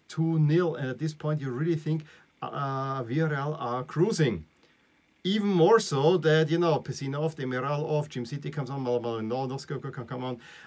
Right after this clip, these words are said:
Atalanta really wanting to pile on the pressure and swiftly ca-, um, get another, uh, count, count, count attack where, uh, Gerard Moreno, that was his name, uh, assists Danjuma,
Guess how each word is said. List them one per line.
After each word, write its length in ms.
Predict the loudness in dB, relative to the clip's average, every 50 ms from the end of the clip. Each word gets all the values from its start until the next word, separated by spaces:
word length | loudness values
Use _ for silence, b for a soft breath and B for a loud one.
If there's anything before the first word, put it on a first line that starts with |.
| B -6
Atalanta 560 | -6 0 0 2 2 4 2 4 2 2 0
really 380 | 2 0 0 0 0 2 0 0
wanting 300 | 0 -2 -4 -4 -4 -4
to 100 | -6 -10
pile 340 | -10 -4 -2 -2 0 0 -2
on 360 | -4 -6 -6 -4 -4 -4 -6
the 80 | -8 -2
pressure 340 | 0 0 0 0 0 -2
and 380 | -4 -4 -4 -6 -8 -8 -8 -10
swiftly 400 | -2 0 0 0 0 -2 -4 -6
ca-, 680 | -2 -2 -2 0 0 -2 0 0 0 0 0 -2 -4 -4
um, 380 | -4 -6 -6 -10 -10 -12 -12 -8
get 180 | -2 -2 0 0
another, 560 | 0 0 0 0 0 2 2 2 2 2 2 0
uh, 360 | -2 -2 0 0 0 -2 -4
count, 360 | -4 -4 -2 -2 -2 -4 -4
count, 220 | -4 -6 -4 -2
count 180 | -2 -4 -2 -2
attack 160 | -4 -4 -2
where, 280 | -4 -2 -2 -2 -2 -4 B B B B B B B -8
uh, 120 | -6 -4
Gerard 280 | -2 -2 -2 -2 -2 0
Moreno, 420 | 0 0 0 0 0 0 0 -2
that 180 | -2 -6 -8 -10
was 100 | -8 -10
his 100 | -6 -4
name, 200 | -4 -4 -6 -8 B B B B B -20 -20 B B -6
uh, 680 | -2 0 0 2 2 2 2 2 4 4 4 2 2 0 -2
assists 360 | -4 -4 -4 -6 -6 -6 -6
Danjuma, 500 | -4 -4 -2 -4 -4 -4 -6 -6 -8